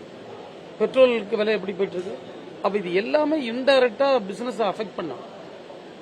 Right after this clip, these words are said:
இது வந்து ஏன் அந்த நிர்மலா சீதாராமன் அவர்களுக்கோ மோடி அவர்களுக்கோ தெரியலன்னு எனக்கு தெரியல. நீங்க வந்து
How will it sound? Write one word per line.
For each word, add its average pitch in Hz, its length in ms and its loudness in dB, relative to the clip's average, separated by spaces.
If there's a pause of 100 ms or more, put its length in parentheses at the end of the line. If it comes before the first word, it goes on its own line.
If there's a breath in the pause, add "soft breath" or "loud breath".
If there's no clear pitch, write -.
(180)
இது 233 180 -2
வந்து 269 260 2
ஏன் 247 280 6
அந்த 254 160 6
நிர்மலா 226 560 4
சீதாராமன் 214 460 2
அவர்களுக்கோ 190 380 0 (100)
மோடி 202 180 2
அவர்களுக்கோ 190 300 0 (100)
தெரியலன்னு 190 500 0
எனக்கு 170 280 -4
தெரியல. 156 240 -10 (1120)
நீங்க 226 280 4
வந்து 262 140 0